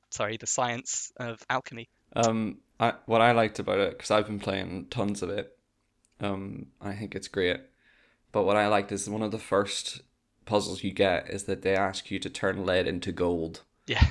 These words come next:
Speaker 2: And your, your character is just like, "Can you believe they asked me to do something so tedious as to turn <laughs> lead into gold?" I've, and he feels genuinely belittled by the, by this. And then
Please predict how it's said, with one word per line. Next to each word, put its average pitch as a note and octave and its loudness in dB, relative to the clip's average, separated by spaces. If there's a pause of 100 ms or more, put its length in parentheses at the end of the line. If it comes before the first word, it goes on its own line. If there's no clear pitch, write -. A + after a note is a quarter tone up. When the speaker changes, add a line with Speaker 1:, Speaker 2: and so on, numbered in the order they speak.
(140)
Speaker 2:
And G2 -2
your, F2 2
your G2+ 4
character G2 4
is G2 0
just - -10
like, F2+ -6
"Can D3+ 2
you D#3 2
believe B2+ 2
they G#2 2
asked A2 4
me G2+ 2
to E2+ -4
do G2 -2
something G2 -2
so A#2+ 4
tedious - 4 (340)
as G#2 -2
to G#2+ 2
turn C#3+ 8
<laughs> C3+ 6
lead B2+ 4
into A#2 0
gold?" A2+ 2 (280)
I've, - -2
and A2 4
he A#2 0
feels C3 8
genuinely A2 2
belittled G2 2 (640)
by F#2 4
the, F#2+ 0
by F#2+ 2
this. - -4 (380)
And - 8
then F#2 4